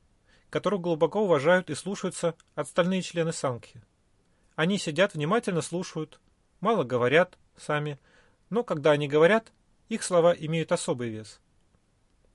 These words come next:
Их слова могут усп-, м, успокаивать и лечить раны, призывать к примирению и прощению,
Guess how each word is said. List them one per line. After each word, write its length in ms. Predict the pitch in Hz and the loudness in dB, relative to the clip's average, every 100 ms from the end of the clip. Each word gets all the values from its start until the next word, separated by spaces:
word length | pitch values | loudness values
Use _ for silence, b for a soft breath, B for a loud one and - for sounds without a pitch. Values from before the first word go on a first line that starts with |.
| b b - | b b -14
Их 120 | 196 | -6
слова 260 | 190 190 233 | 0 2 2
могут 260 | 208 180 | 0 -4
усп-, 180 | 180 - _ _ - | -8 -10 _ _ -10
м, 180 | 143 160 _ | -8 -8 _
успокаивать 720 | 160 - 180 214 214 202 185 | -6 -2 2 6 6 4 -4
и 100 | - | -8
лечить 300 | 151 151 196 | -8 -8 -2
раны, 320 | 180 202 196 - _ _ _ _ _ _ _ _ _ _ _ - | 2 2 0 -6 _ _ _ _ _ _ _ _ _ _ _ -6
призывать 360 | 165 170 220 | -2 0 0
к 20 | |
примирению 540 | - 147 139 185 190 165 | -2 -6 -2 -2 -2 -2
и 40 | |
прощению, 680 | 160 160 - 143 117 110 113 | 0 -2 -2 -6 -6 -12 -16